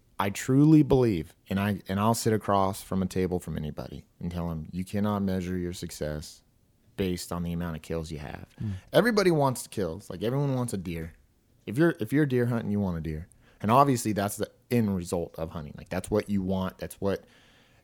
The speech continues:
Speaker 1: you want for your own personal validation that you are a hunter. Like, "I finally did it." But we don't live in other states. We live in Southern California. It's so unique. The hunting environment that we hunt in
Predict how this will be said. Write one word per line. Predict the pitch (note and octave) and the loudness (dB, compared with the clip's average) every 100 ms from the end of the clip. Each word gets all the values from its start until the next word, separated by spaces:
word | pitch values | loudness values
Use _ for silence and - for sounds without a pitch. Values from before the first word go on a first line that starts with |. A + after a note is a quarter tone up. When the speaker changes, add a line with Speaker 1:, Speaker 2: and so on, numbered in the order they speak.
| - | -8
Speaker 1:
you | A#2+ D3+ | 2 4
want | C#3 B2+ G#2 | 4 4 2
for | A2 | 2
your | A2+ | 2
own | A#2 | 2
personal | G#2 A2 G2+ G#2 G2 | 0 -4 -2 -4 -4
validation | F#2+ G2 G2+ F#2 F#2+ - F#2 | -2 0 0 0 -2 -2 -4
that | F2 | -4
you | G#2 G#2 G#2 | -2 2 4
are | G2 F#2+ | 4 4
a | |
hunter. | F#2+ F#2 F2+ | 0 -2 -2
Like, | D#2+ - | -4 -8
"I | - | -18
finally | - - G2 G2 F#2 | -10 -4 -2 0 -2
did | E2+ F2+ E2 | -4 -4 -4
it." | D2 - _ _ _ _ _ | -6 -14 _ _ _ _ _
But | G2 - | 0 0
we | F2+ A2+ E3 | 0 2 4
don't | E3+ E3 | 4 4
live | C3 C3 B2 | 2 2 2
in | A2+ | 2
other | G#2+ G2+ | 0 -2
states. | F2+ - D2+ - - | -4 -6 -8 -10 -4
We | A2 | 0
live | A#2+ A2 | 2 2
in | G2 | 0
Southern | - G2+ G2+ | 0 0 0
California. | G2 F#2 F2+ E2+ - | 0 -2 -2 -6 -6
It's | - | -6
so | - B2 | 2 4
unique. | D#3 F3+ E3+ C#3+ - - _ _ _ _ _ _ | 8 8 8 4 0 -14 _ _ _ _ _ _
The | G2+ | -2
hunting | B2+ C3 D3+ | 0 2 2
environment | C#3+ A2+ A#2 A#2 A2+ A2 | 2 2 2 2 0 0
that | G#2+ | 2
we | C3 | 2
hunt | C#3 C#3+ B2 | 4 2 2
in | G2 | 0